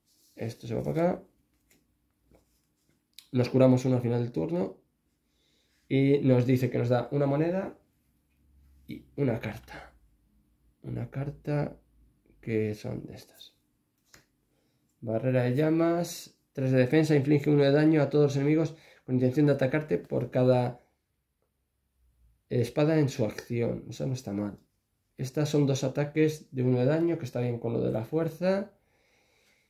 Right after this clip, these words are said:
Golpe perfeccionado, tres de daño, más uno al daño por cada carta en la mano que contenga golpe. Esta también está bien.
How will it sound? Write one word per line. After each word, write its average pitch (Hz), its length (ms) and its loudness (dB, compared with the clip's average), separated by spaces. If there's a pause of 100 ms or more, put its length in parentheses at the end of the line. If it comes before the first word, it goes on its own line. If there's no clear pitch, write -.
(260)
Golpe 147 280 2
perfeccionado, 123 800 0
tres 151 220 -2
de 143 100 4
daño, 180 420 4
más 131 220 -2
uno 156 120 2
al 147 100 2
daño 165 240 2
por 139 160 -4
cada 131 260 0
carta 170 580 -2 (640)
en 139 120 2
la 135 100 6
mano 156 280 4
que 147 120 -2
contenga 143 540 2
golpe. 127 800 0 (2750)
Esta - 180 -18
también 131 240 2
está 123 240 -4
bien. 117 320 -2